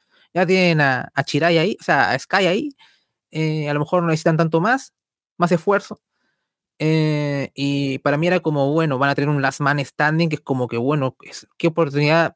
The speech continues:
qué mejor oportunidad para que, que Priest canjee. De hecho, hasta con la pata coja yo iría a canjear, si luchan en un last man standing.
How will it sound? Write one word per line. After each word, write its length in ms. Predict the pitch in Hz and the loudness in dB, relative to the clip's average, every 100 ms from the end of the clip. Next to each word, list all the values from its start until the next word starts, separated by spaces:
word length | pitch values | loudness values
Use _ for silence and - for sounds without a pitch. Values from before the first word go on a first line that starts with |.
| - | -2
qué 80 | 175 | 0
mejor 240 | 165 175 | 2 2
oportunidad 560 | 175 170 160 147 156 180 | 2 0 0 0 0 2
para 220 | 165 143 | 0 0
que, 340 | - 127 117 - _ _ _ _ _ _ | -4 -6 -8 -16 _ _ _ _ _ _
que 140 | 143 | -2
Priest 240 | 139 170 165 | 0 0 0
canjee. 280 | 143 202 175 | 0 2 2
De 80 | |
hecho, 120 | 214 - - | 0 -2 -4
hasta 200 | 170 180 | -2 0
con 120 | 170 | 0
la 100 | 156 | 0
pata 240 | 196 214 180 | 0 0 0
coja 260 | 240 269 | 0 0
yo 140 | 220 190 | 0 0
iría 180 | 180 | 0
a 40 | 170 | 0
canjear, 440 | 147 139 151 131 _ _ _ _ _ | -2 0 -2 -2 _ _ _ _ _
si 160 | - | -4
luchan 240 | 151 160 156 | -2 0 0
en 60 | |
un 100 | 151 | 0
last 200 | 147 151 | 0 -2
man 220 | 151 147 143 | -2 -2 -2
standing. 480 | - 147 135 123 | -2 -2 -2 -8